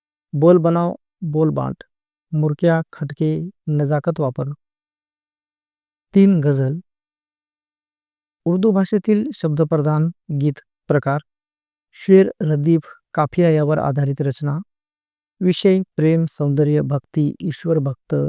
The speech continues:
नाते, भावनाप्रधान गायन, आलाप तानांचा वापर. दादरा, केरवा, रूपक इत्यादी तालात सादरीकरण.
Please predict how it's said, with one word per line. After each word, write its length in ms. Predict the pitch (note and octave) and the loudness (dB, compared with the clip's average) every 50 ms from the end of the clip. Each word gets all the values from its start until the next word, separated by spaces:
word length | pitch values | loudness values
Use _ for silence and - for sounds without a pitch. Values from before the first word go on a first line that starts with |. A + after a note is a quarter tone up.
| D#3 - - - | -6 -8 -8 -6
नाते, 460 | E3 D3 D3 C#3+ C#3 - C#3 C3+ C3+ D3+ G#3 - _ _ _ _ _ _ _ _ _ _ _ _ _ _ _ _ _ _ _ - | -4 -4 -2 -4 -4 -2 -4 -4 -4 -4 -10 -16 _ _ _ _ _ _ _ _ _ _ _ _ _ _ _ _ _ _ _ -4
भावनाप्रधान 720 | C#3+ C#3+ D3 C#3+ D#3 D#3+ D3+ - E3+ D#3+ E3+ E3+ E3+ D#3+ | 0 0 2 2 2 2 2 0 2 2 4 2 2 2
गायन, 380 | D3+ D3 C#3+ C#3 C#3 D3+ F#3 A3 - _ _ _ _ | 0 0 0 0 0 -2 -4 -8 -10 _ _ _ _
आलाप 240 | C#3 C#3+ D#3 D#3+ - _ - | 0 2 2 0 0 _ -4
तानांचा 380 | C#3+ C3 C3 C3 C3+ - E3 E3 | -4 -2 -2 -2 -4 -2 0 0
वापर. 320 | D#3+ D3 - - C#3 D3 D3+ - _ _ _ _ _ _ _ _ _ _ _ _ _ _ _ _ _ _ _ _ _ - | 0 0 -2 -2 -4 -6 -6 -8 _ _ _ _ _ _ _ _ _ _ _ _ _ _ _ _ _ _ _ _ _ -4
दादरा, 460 | C#3 D#3 D3+ D3 C#3 D3 D3+ D3+ D#3 - _ _ | 0 0 2 2 2 2 0 0 -2 -6 _ _
केरवा, 480 | D3+ D3 D3 D3 C#3+ C#3+ C#3+ C3 C3+ C3 - _ _ _ _ F3 | 0 2 2 2 2 0 -2 -4 -6 -10 -12 _ _ _ _ -4
रूपक 360 | D3+ D3+ D3+ - F3 D#3+ - - | -4 -2 0 -2 -4 -4 -4 -10
इत्यादी 340 | C#3+ - - F#3 F3+ F3+ | -6 0 2 2 2 2
तालात 300 | E3 - D#3 D3 C#3 C#3+ | 2 0 0 2 0 -2
सादरीकरण. 600 | C#3 - D3 C#3 D3 D3 D3 - C#3+ C3+ D#3 F#3 | -2 -4 -2 -2 -2 -2 -2 -2 -4 -4 -4 -6